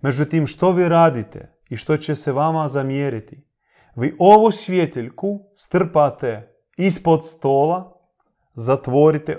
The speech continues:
ugasite i sa tim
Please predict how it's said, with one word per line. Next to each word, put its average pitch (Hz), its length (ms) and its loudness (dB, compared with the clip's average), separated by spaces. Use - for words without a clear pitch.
ugasite 151 920 -4
i 156 460 -2
sa 147 300 -4
tim 190 600 -6